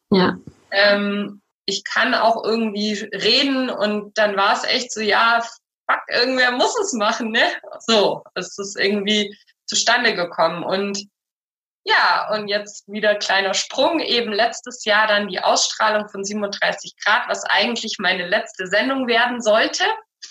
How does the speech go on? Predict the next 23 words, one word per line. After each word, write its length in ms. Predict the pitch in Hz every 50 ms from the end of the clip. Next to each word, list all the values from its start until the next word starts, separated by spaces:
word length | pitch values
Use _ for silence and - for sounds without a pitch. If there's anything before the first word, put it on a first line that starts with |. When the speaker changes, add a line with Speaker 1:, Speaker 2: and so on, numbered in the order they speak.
| - - _ _ _ _ _ _ _ _ _ _ _ - - - - - - - - - _ _ _ _ _ _ _
Speaker 2:
mit 240 | - 233 269 311 302
dem 200 | 311 311 311 311
Thema. 400 | 311 330 311 311 330 339 370 370 381 403 440 - - _ _ _ _ _ _ _ _ _ _ _ _ _ _ _ _ _ _ _ _ _ - - _ _ -
Ich 180 | 196 196 -
hatte 220 | 240 233 233 - 208
längst 400 | 202 202 220 247 302 - - -
damit 260 | 240 233 220 208 -
abgeschlossen, 760 | - 196 196 - - 240 - - 247 247 262 254 - 240 220
dass 260 | 196 202 196 - -
jemals 460 | 202 220 233 240 233 233 - - -
noch 280 | 202 202 208 - - -
ein 200 | - 196 196 196
Täter 340 | - 220 208 208 208 208 185
gefunden 580 | 185 185 - - 208 208 208 202 - 180 170
wird. 320 | 160 226 254 - - - - _ _ _
Mein 220 | - 185 185 -
Anwalt 360 | - 185 208 214 202 202 202
hatte 240 | 208 208 208 196 190
das 160 | 175 185 185
damals 400 | - 185 180 180 175 185 180 -
gesagt, 360 | - 160 190 220 269 - -
die 60 | - 190
Möglichkeit 600 | 196 208 208 202 196 196 202 - - - -